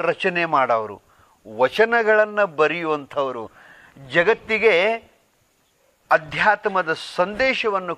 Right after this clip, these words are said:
ಕೊಡುವಂಥ ಮಹಾನುಭಾವರು ತಯಾರಾದರು. ಅದ್ರಾಗ ಎಷ್ಟೋ ಹೆಣ್ಮಕ್ಳು ಸಹಿತ ವಚನಗಳನ್ನು ಬರೆಯುವವರು ತಯಾರಾದರು ಅಂತಂದ್ರೆ, ಆ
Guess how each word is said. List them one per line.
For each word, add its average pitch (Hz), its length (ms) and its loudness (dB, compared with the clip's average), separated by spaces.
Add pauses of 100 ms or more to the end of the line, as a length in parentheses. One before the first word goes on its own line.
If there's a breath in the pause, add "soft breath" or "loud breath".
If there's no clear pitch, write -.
ಕೊಡುವಂಥ 151 480 -4 (920 soft breath)
ಮಹಾನುಭಾವರು 170 840 -2 (160)
ತಯಾರಾದರು. 135 760 2 (880 loud breath)
ಅದ್ರಾಗ 190 400 4 (260)
ಎಷ್ಟೋ - 240 -2 (180)
ಹೆಣ್ಮಕ್ಳು 240 680 2
ಸಹಿತ 214 360 0 (680 soft breath)
ವಚನಗಳನ್ನು 185 960 2 (160)
ಬರೆಯುವವರು 151 600 0 (140)
ತಯಾರಾದರು 127 680 4 (100)
ಅಂತಂದ್ರೆ, 143 440 -2 (840 soft breath)
ಆ 120 100 4